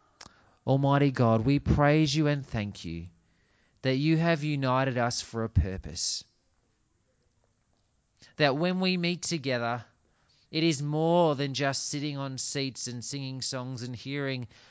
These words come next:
a preacher speak. It is something of cosmic significance.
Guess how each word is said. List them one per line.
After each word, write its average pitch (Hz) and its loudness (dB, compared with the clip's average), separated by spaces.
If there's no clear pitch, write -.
a 131 -4
preacher 135 -2
speak. 160 -4
It 135 -4
is 127 -6
something 151 -4
of 123 -8
cosmic 135 -8
significance. 113 -8